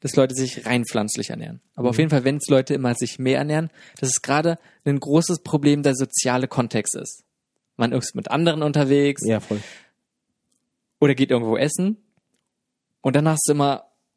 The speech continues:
Speaker 1: oder das beste Beispiel, jemand bringt zur Arbeit einen Geburtstagskuchen mit,
Speaker 2: Hm.
Speaker 1: der nicht vegan ist
Speaker 2: Hm.
Speaker 1: und
Speaker 2: Hm.
Speaker 1: sowas. Wie, wie, hast du da irgendwie Sachen, wie man damit umgeht?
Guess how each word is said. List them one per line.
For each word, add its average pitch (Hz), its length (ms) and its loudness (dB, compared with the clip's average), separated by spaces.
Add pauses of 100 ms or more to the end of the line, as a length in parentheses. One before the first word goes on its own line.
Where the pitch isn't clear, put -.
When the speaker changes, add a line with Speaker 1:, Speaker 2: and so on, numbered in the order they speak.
(160)
Speaker 1:
oder 147 100 4
das 139 100 0
beste 156 280 0
Beispiel, 151 480 2
jemand 143 300 2
bringt 139 180 -4
zur 135 140 2
Arbeit 135 340 2
einen 131 240 0
Geburtstagskuchen 127 760 0
mit, 95 240 -2
Speaker 2:
Hm. 110 160 0
Speaker 1:
der 110 80 2
nicht 135 240 2
vegan 101 320 0
ist 90 120 -14
Speaker 2:
Hm. 98 300 -6
Speaker 1:
und 117 100 -8
Speaker 2:
Hm. - 20 -4
Speaker 1:
sowas. 113 320 -2
Wie, 151 280 0
wie, 190 180 -2 (600)
hast - 220 -2
du 175 60 0
da 165 80 6
irgendwie 156 180 0
Sachen, 147 260 0
wie 143 80 0
man 135 200 0
damit 123 360 0
umgeht? 110 480 -2